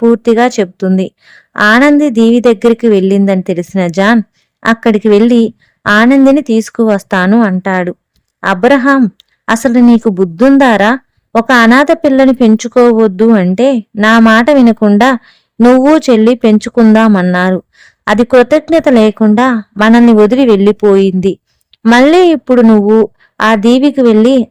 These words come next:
ఆనంది కోసం ఎన్ని కష్టాలు పడాలనుకుంటున్నావు?" అని కోపంగా అరుస్తాడు అబ్రహాం. "లేదన్నయ్యా, నేను జాన్ అన్నయ్యతో కలిసి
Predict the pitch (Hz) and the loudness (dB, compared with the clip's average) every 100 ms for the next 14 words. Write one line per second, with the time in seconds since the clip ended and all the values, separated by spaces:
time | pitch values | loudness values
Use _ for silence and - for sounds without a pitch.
0 | - 202 233 277 269 277 247 214 202 233 | -4 0 2 2 2 0 0 -2 0 0
1 | 240 - _ _ 214 226 262 262 233 - | -2 -4 _ _ 0 2 2 0 -4 -2
2 | 262 262 240 220 226 233 220 202 208 196 | -2 0 0 0 2 2 0 0 -2 -2
3 | 202 196 190 190 185 190 208 240 - 220 | -2 0 0 -2 -4 -4 -2 -2 0 -2
4 | 226 247 254 254 208 196 - - 196 208 | 0 0 2 2 0 -2 -4 -2 -2 -2
5 | 214 180 196 196 - _ _ _ _ _ | -2 -2 -2 -4 -10 _ _ _ _ _
6 | 226 240 285 285 240 208 196 190 190 208 | 0 2 2 2 2 2 0 -2 -6 -10
7 | _ _ _ 220 226 269 302 320 233 220 | _ _ _ 0 2 2 2 0 0 0
8 | 226 262 254 254 247 247 233 190 185 254 | 2 2 2 2 0 -2 -2 -4 -2 -2
9 | 262 | -4